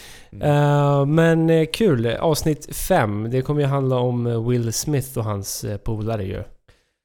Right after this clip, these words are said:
Speaker 1: Tommy Lee Jones.
Speaker 2: Ja, <laughs> ja, precis. Ehm,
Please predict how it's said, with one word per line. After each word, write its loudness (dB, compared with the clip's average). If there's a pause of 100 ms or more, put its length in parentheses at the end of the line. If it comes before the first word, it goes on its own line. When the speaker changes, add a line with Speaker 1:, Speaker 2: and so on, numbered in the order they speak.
(320)
Speaker 1:
Tommy -2
Lee -6
Jones. -4
Speaker 2:
Ja, -2 (440)
<laughs> -6
ja, -4 (140)
precis. -10 (640)
Ehm, -8